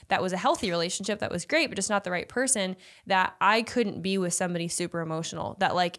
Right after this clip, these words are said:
had an emotional need every single day of, like, "Something's wrong 'cause you didn't text me for three hours." Like, some people rock on with that and they love to, like, come and support that person. They love to be there for them. They love to validate that need.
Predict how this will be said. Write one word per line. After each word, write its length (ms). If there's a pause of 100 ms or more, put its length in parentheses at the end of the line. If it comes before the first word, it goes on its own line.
had 400
an 80
emotional 500
need 280
every 300
single 300
day 400 (300)
of, 160
like, 240
"Something's 480
wrong 240
'cause 80
you 80
didn't 180
text 220
me 80
for 140
three 180
hours." 340
Like, 220 (480)
some 260
people 520
rock 380
on 200
with 140
that 280
and 160
they 120
love 480
to, 80
like, 180
come 220
and 100
support 340
that 160
person. 400
They 100
love 180
to 80
be 200
there 180
for 160
them. 180
They 100
love 180
to 80
validate 420
that 160
need. 360